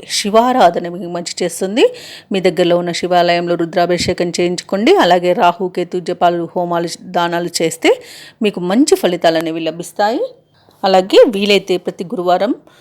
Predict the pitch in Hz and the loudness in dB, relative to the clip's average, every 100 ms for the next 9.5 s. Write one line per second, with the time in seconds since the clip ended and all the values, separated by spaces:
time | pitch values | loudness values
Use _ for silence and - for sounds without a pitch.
0 | _ - 190 180 170 180 202 185 - - | _ -4 0 0 2 2 2 -2 -6 -2
1 | 190 170 165 185 - 226 - 202 196 - | -2 -2 -4 -4 -2 -2 -2 -6 -8 -6
2 | 190 180 180 180 175 - - - 175 180 | -4 -2 -2 -2 -2 -6 -6 -2 -2 0
3 | 170 190 320 - 170 175 175 170 180 190 | 0 0 -2 -2 -6 -6 -6 -6 -2 0
4 | 247 190 170 - - - - 196 185 180 | 0 0 -2 -10 -20 -20 -10 -6 -2 -2
5 | 160 - 180 185 185 202 175 180 180 180 | -4 -6 -4 -4 -2 -2 -2 -2 -2 0
6 | 170 175 170 165 170 - 180 233 349 202 | -2 -4 -4 -4 -6 -4 -2 2 2 2
7 | 180 175 165 165 180 220 277 254 208 175 | 0 0 0 0 2 2 0 2 2 2
8 | 170 175 175 180 214 294 165 160 170 160 | 0 -4 -2 0 0 0 -2 -4 -6 -6
9 | 165 175 180 202 | -6 -4 0 0